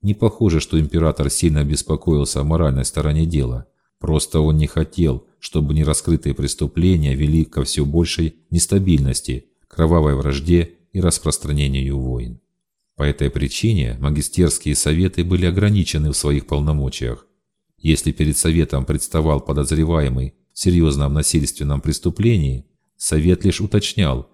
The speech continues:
имело ли дело преступления на самом деле, квалифицировал его и определял,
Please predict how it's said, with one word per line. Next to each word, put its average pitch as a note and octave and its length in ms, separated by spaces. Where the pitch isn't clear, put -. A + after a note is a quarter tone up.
имело F#2+ 360
ли F#2+ 160
дело F2 300
преступления E2 680
на D#2+ 140
самом F#2 400
деле, C2+ 400
квалифицировал E2 920
его C#2 480
и D#2 140
определял, D#2+ 840